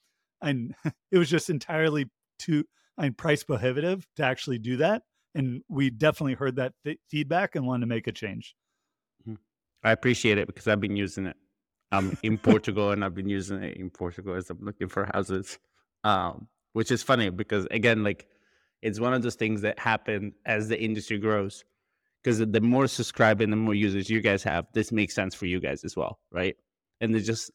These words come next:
Speaker 2: so much more of what's happening in our industry. This is just gonna continue to happen, that more and more better data and more and more users mean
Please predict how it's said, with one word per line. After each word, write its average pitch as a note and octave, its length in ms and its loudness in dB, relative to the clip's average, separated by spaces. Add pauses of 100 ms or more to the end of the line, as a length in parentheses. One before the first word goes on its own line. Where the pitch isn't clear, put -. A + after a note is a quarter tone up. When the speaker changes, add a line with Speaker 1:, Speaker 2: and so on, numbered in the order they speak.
Speaker 2:
so - 240 2
much A#2+ 220 2
more G#2+ 240 2
of F#2+ 120 -2
what's G#2 200 -2
happening G2+ 460 -2
in G2 180 -2
our F#2 120 -6
industry. A2 440 0
This F#2+ 160 -6
is G2+ 100 -10
just G2 140 -10
gonna G2+ 160 -6
continue F#2+ 400 -10
to - 100 -14
happen, G#2+ 440 -2 (120)
that G#2 240 0 (800)
more A#2 320 4
and A#2 100 2
more A2+ 200 2
better G#2+ 340 4
data A#2+ 540 2
and F#2 100 -10
more G#2+ 220 -2
and A2 120 -2
more G#2+ 180 -2
users G#2 600 -2
mean G2 320 0